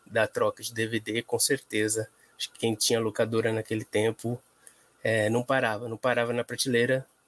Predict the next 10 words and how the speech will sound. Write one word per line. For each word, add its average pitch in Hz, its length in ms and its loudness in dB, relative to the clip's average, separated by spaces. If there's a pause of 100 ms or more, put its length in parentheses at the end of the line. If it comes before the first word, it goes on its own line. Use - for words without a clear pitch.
(140)
e 117 500 -8 (680)
todo 123 180 2
mundo 127 120 4
levava, 135 460 2
até 156 200 -2
por 185 160 -6
curiosidade 175 640 0
também, 117 240 -2
né? 117 120 -2
Porque, 131 300 -4